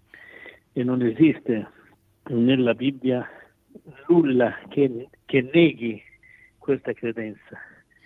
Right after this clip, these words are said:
È espressa con i termini più chiari. Non è una, una, una pia semplice deduzione, è un fatto presentato, è una credenza presentata con tutta la chiarezza possibile.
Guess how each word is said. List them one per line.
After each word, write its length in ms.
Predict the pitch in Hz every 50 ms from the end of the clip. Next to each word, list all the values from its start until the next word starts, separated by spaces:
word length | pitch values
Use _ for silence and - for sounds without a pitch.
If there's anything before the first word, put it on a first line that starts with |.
| - - - _ _ _
È 100 | - 131
espressa 600 | 127 131 120 - - - 147 160 156 - - - -
con 160 | - 135 123
i 100 | 123 113
termini 440 | - - 143 143 135 123 123 120 113
più 200 | - - 139 -
chiari. 420 | - 147 143 139 120 104 95 98 - - - - - - - _ _ _ _
Non 200 | - 120 120 139
è 180 | 156 151 143 - -
una, 220 | 139 123 120 120
una, 520 | 120 - - 120 123 120 120 117 107 - - - - _
una 180 | - 131 131 123 - _
pia 340 | - 165 175 160 143 127 - - -
semplice 720 | 143 139 139 131 - 127 120 - - - 117 113 104 - _ _ _ _
deduzione, 840 | - 127 131 120 120 123 113 - - - 127 117 110 104 110 117 -
è 120 | - 160
un 140 | 147 135 113 -
fatto 520 | - - 139 135 - _ _ - 151 160 156 _ _ -
presentato, 960 | - 143 156 139 123 135 127 123 - - 147 151 156 151 _ - 160 147 143 _ _ _ _
è 140 | - 143 143
una 140 | 143 143 135
credenza 560 | - 143 139 127 143 160 165 143 - 143 131
presentata 720 | - 135 120 113 131 131 127 - 170 160 143 - - 120
con 260 | - - 127 120 - _
tutta 320 | - 190 185 - - 151
la 120 | 131 127 113
chiarezza 500 | - 143 127 131 143 131 - - 135 -
possibile. 720 | - 110 104 - - - 156 131 127 117 110 107 - _